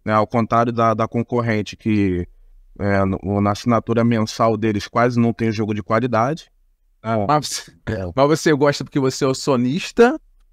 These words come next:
Speaker 2: Porque você tem, tem ações lá, tem a possibilidade das ações da Sony? Ou você, pô, você não gostaria como um jogador de pagar uma P S N e ter os jogos da First Party no prim-, primeiro dia?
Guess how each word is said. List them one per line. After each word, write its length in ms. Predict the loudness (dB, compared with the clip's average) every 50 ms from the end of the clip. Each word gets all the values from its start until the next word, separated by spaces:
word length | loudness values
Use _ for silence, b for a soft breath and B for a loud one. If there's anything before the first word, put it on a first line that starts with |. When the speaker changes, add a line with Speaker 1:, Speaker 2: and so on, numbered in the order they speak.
| _ _ _
Speaker 2:
Porque 220 | _ -8 -4 0 2
você 520 | 2 2 2 2 2 4 4 4 2 0 0
tem, 340 | _ 2 2 4 2 2 0
tem 500 | -2 0 0 2 2 2 2 0 -2 -4 -8 _ _ _ -20 -20 -12 -2
ações 600 | 0 0 0 0 -2 -2 -2 0 0 0 0 2
lá, 240 | 2 2 2 2
tem 120 | 0 -2 -6
a 40 | -2
possibilidade 400 | -2 -2 -2 0 -2 0 2 2
das 200 | 2 2 0 0
ações 240 | -2 -4 -4 -2
da 120 | -2 -2 -2
Sony? 520 | -2 -4 -2 0 2 2 2 0 -2 -4 _ _ _ _ _ _ _ _ _ _ _ _ _
Ou 100 | -4 0
você, 280 | 0 0 0 0 0
pô, 100 | 0 0
você 160 | 0 0 0
não 100 | -2 0
gostaria 380 | 0 0 0 0 0 2 0 0
como 160 | 0 0 -2
um 160 | -2 -2 -2
jogador 560 | -2 -2 0 2 2 0 2 2 2 2 2 0
de 80 | -2
pagar 380 | 2 4 4 4 4 4 2 2
uma 120 | 2 2
P 120 | 0 0 0
S 240 | 0 0 -2 0
N 200 | 0 2 2 0
e 60 | -2 -2
ter 160 | 0 0 2
os 220 | 2 2 2 2
jogos 200 | 2 0 0 2
da 120 | 0 -2 -2
First 240 | 0 -4 -4 -4 0
Party 220 | 2 2 2 2 0
no 100 | -4 -2
prim-, 180 | -2 -4 -4
primeiro 340 | -2 -2 0 0 2 0 0
dia? 360 | 0 0 0 0 0 -2 -4